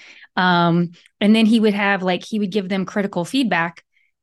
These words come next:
that maybe would have been better in a one-on-one situation versus in front of their peer group. So again,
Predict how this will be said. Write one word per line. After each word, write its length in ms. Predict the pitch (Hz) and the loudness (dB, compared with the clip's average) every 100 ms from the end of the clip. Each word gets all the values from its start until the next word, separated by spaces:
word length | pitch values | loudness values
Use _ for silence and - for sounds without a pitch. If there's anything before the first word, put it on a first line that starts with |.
| - | -4
that 200 | 208 214 | -2 0
maybe 320 | 240 277 294 | 0 2 0
would 120 | 269 | -2
have 100 | 220 | -2
been 140 | 214 | -2
better 240 | 202 202 208 | -2 -2 -2
in 140 | 202 | -4
a 40 | 185 | -8
one-on-one 540 | 196 185 175 226 330 | -6 -6 -4 -2 -2
situation 640 | 214 180 190 190 175 185 | -4 -8 -6 -6 -4 -4
versus 500 | 175 180 180 185 175 165 | -2 -4 -4 -6 -6 -4
in 180 | 185 | -6
front 260 | 170 185 185 | -4 -4 -4
of 240 | 170 165 - | -4 -8 -10
their 220 | 180 165 | -4 -4
peer 320 | 165 - 175 | -4 -4 -4
group. 360 | 160 - - - - - - - | -4 -10 -12 -16 -20 -20 -20 -16
So 640 | - 247 233 226 214 214 - _ - | -4 2 4 6 4 2 -10 _ -2
again, 500 | 208 277 190 196 | 0 2 2 0